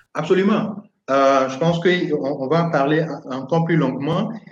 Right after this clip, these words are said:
mais je voudrais déjà dire deux choses. La première chose, c'est que quand je travaille sur ce projet comme celui-là,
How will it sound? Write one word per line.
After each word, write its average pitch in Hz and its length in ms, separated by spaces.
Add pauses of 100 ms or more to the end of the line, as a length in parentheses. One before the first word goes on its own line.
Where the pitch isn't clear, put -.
(180)
mais 143 480 (320)
je 135 100
voudrais 196 200
déjà 170 280
dire 156 240
deux 131 160
choses. 131 440 (380)
La 127 120
première 175 320
chose, 214 280
c'est - 140
que 208 400 (320)
quand 208 160
je - 140
travaille 165 340
sur 180 220
ce 190 100
projet 160 440
comme 165 200
celui-là, 143 340